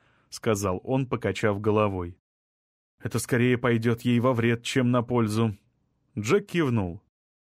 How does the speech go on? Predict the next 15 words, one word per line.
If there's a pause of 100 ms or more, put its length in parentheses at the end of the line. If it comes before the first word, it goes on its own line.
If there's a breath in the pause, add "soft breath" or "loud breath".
(180)
Скорее
всего,
так
оно
и
было. (460)
Однако: (840)
"Но
мы
ведь
не
можем
так
просто
уйти,